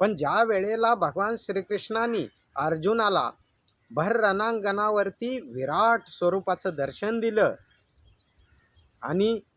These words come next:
भगवान श्रीकृष्णाच्या मुखामध्ये संपूर्ण सृष्टी अर्जुनाला दिसली,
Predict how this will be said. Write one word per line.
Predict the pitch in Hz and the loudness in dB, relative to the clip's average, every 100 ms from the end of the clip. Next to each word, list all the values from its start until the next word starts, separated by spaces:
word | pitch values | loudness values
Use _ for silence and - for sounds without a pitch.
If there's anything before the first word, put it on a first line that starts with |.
| - - - - - - - - - - - - - | -20 -20 -20 -20 -20 -20 -20 -20 -20 -20 -20 -20 -8
भगवान | 123 - 196 220 233 | -8 -4 -2 0 -2
श्रीकृष्णाच्या | - 185 180 208 190 220 214 220 240 233 | -4 -6 -4 -6 -6 -2 -2 0 0 0
मुखामध्ये | 175 - 214 220 208 233 | -2 0 0 0 0 0
संपूर्ण | - 170 - 208 226 | 0 -6 -6 -4 -2
सृष्टी | 220 - - 185 - - 269 | -4 -6 -4 -2 -2 -2 2
अर्जुनाला | 277 247 254 254 240 240 | 4 4 2 4 4 2
दिसली, | 214 - 170 127 | -2 -8 -8 -8